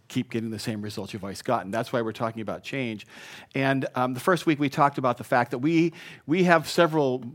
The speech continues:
offer, uh, uh, options for how to change, and the world gives us lists and ways. And we kinda decided that we were gonna kick to the curb several of those faulty change methods. Last week we talked about, um, God's plan for change. It starts with getting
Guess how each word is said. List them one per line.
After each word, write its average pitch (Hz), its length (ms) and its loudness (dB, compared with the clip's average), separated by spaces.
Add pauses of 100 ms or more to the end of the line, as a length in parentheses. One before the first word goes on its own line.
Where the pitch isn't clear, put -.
(180)
offer, 147 360 2
uh, 143 180 6
uh, 123 240 0
options 147 380 2
for 123 100 -6
how 143 220 2
to 123 100 -4
change, 131 520 -2
and 123 120 -6
the 120 60 -4
world 143 380 -2 (180)
gives 120 260 -2
us 120 220 -6
lists 143 520 0
and 113 120 -4
ways. 127 420 0 (500)
And 160 200 0
we 165 100 0
kinda 165 280 0
decided 139 400 0
that 131 80 -6
we 127 80 -2
were 131 80 0
gonna 117 160 -2
kick - 240 -4
to - 80 -14
the 117 80 -4
curb 127 380 0
several 123 320 -2
of 107 100 -8
those 107 160 -4
faulty 117 400 -2
change 131 320 -4
methods. 110 340 -6
Last 131 300 0
week 123 100 -4
we 127 100 -4
talked 131 300 0
about, 117 400 0 (320)
um, 117 240 -2
God's 135 300 4
plan 139 260 -2
for 117 140 -6
change. 117 420 -4
It 110 80 -4
starts 135 400 -2
with 117 160 -6
getting 117 240 -4